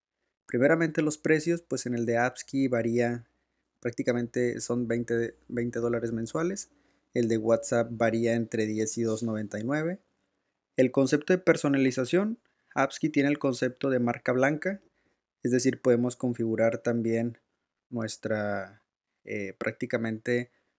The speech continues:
nuestra propia marca para que no, no se vea que es de Appsky, sino que es de tu propia marca. De igual manera, WhatsApp tipo Uber tiene la opción de cambiar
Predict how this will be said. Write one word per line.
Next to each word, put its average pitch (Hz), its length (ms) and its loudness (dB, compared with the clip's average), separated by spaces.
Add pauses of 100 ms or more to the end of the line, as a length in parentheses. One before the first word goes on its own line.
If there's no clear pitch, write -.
(300)
nuestra 113 400 -2
propia 135 340 4
marca 135 340 0
para 117 300 0
que 110 120 -6
no, 113 380 -2
no 113 180 -4
se 123 180 -2
vea 117 340 2
que 104 440 -4
es 104 100 -8
de 120 120 2
Appsky, 143 360 -2
sino 123 320 -4
que 107 180 -2
es - 240 -8 (260)
de 107 100 -14
tu 101 120 -14
propia 113 280 -2
marca. 147 400 -4 (840)
De 139 80 6
igual 139 200 8
manera, 151 320 4
WhatsApp 143 420 0
tipo 147 280 0
Uber 143 260 4
tiene 139 280 0
la 135 100 2
opción 127 480 -2
de 127 360 -2 (420)
cambiar 117 640 0